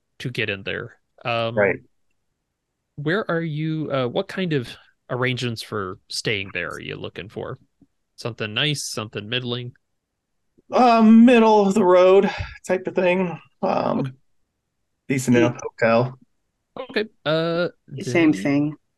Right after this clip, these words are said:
Speaker 3: Or
Speaker 1: Yep.
Speaker 3: for me, something in the middle.
Speaker 1: Nice. Uh,
Speaker 3: Cool.
Speaker 1: together, separate?
Speaker 2: Oh, I don't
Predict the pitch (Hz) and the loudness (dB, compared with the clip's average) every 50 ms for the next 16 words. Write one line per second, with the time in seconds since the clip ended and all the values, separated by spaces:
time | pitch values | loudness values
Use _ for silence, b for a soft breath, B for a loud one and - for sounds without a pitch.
0 | _ _ - 139 139 135 131 131 131 139 131 131 135 135 135 131 131 131 - - | _ _ -4 -2 -2 -2 -2 -2 -2 0 0 0 -2 -2 -4 -4 -6 -8 -10 -12
1 | 120 - 127 123 123 123 123 123 - _ _ _ - 135 120 120 123 120 123 123 | -10 -8 -6 -6 -6 -6 -8 -12 -16 _ _ _ -2 -2 -2 -2 -4 -6 -8 -10
2 | 123 _ _ _ _ _ _ _ - 147 - - - - - _ _ _ _ _ | -12 _ _ _ _ _ _ _ -18 -18 -16 -16 -18 -18 -20 _ _ _ _ _
3 | _ _ _ - 131 131 123 120 - - 131 131 131 139 170 165 165 165 - _ | _ _ _ -6 -4 -2 -2 -4 -4 -4 -4 -4 -4 -4 -4 -8 -10 -12 -16 _
4 | _ - - - - 151 - - 180 - _ _ _ _ _ _ _ _ _ _ | _ -12 -10 -8 -8 -8 -8 -8 -10 -10 _ _ _ _ _ _ _ _ _ _
5 | _ _ _ _ _ _ _ _ _ _ _ _ _ _ _ _ _ _ _ _ | _ _ _ _ _ _ _ _ _ _ _ _ _ _ _ _ _ _ _ _
6 | _ _ - 113 113 110 110 113 117 113 110 113 - | _ _ -2 0 0 2 2 2 2 0 0 -2 -6